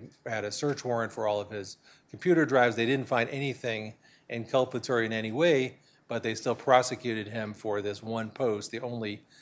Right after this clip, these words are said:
evidence against him was this post that said, um, "Thank you, Jesus." And he was convicted, um, and it went up to the North Carolina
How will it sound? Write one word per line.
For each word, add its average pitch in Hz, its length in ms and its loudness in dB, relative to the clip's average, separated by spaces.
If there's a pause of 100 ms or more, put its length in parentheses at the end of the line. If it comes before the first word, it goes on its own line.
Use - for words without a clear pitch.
(160)
evidence 117 480 -2
against 123 400 -4
him 107 160 -4
was 101 140 -6
this 101 140 -12
post 101 340 -4
that 107 120 -6
said, 101 280 -4 (580)
um, 101 300 -6
"Thank 113 260 -2
you, 107 80 -6
Jesus." 156 640 -2 (380)
And 113 240 -2
he 117 100 0
was 107 140 -4
convicted, 143 760 0
um, 104 580 -2
and 110 160 -8
it 104 80 -8
went 107 200 -2
up 101 140 -4
to 101 100 -14
the 101 80 -8
North 107 280 -6
Carolina 95 580 -4